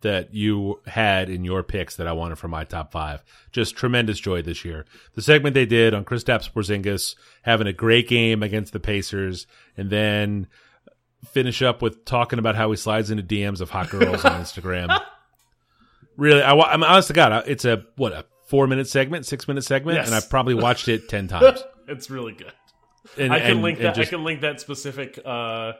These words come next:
Speaker 2: that specific clip into the, <laughs> the show notes.
Speaker 1: It's really, really great. Really, really great. And speaking of the A K As, like a rapper, I would be remiss. I, I, I think if it had happened a month ago,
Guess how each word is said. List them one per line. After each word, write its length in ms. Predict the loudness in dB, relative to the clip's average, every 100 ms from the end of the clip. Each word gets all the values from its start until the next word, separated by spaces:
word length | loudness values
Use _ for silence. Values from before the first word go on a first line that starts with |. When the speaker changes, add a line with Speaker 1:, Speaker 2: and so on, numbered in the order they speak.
| _ _
Speaker 2:
that 140 | -8 -8
specific 400 | -8 -10 -10 -6
clip 240 | -6 -6
into 240 | -10 -12
the, 180 | -12 -14 -14
<laughs> 40 |
the 140 | -12 -10
show 180 | -10
notes. 540 | -12 -16 -20 -20 -20 -20 _ _
Speaker 1:
It's 220 | 0 2
really, 260 | 2 4 4
really 240 | 2 0
great. 280 | -2 -8 -12 _
Really, 260 | 4 6 6
really 240 | 4 0
great. 300 | -6 -12 -12 -12
And 140 | -10
speaking 300 | 0 2 2
of 60 | 0
the 80 | 2
A 140 | 0
K 600 | 2 2 2 2 0 -2
As, 220 | -6 -12 _ _ _ -6
like 160 | -2
a 40 | 2
rapper, 560 | 4 4 2 -6 -8 -12 _ _ _
I 160 | -4 -4
would 340 | 0 -2 -2
be 160 | -2 -2
remiss. 640 | -2 -4 0 2 2 -2 -12
I, 140 | -16 -16
I, 180 | -16 -14 -12
I 60 | -2
think 220 | 0 2
if 100 | 0
it 80 | 0
had 100 | 2
happened 500 | 2 4 2 0 -4
a 40 |
month 360 | -6 -2 0 -2
ago, 500 | -4 -4 -6 -10 -12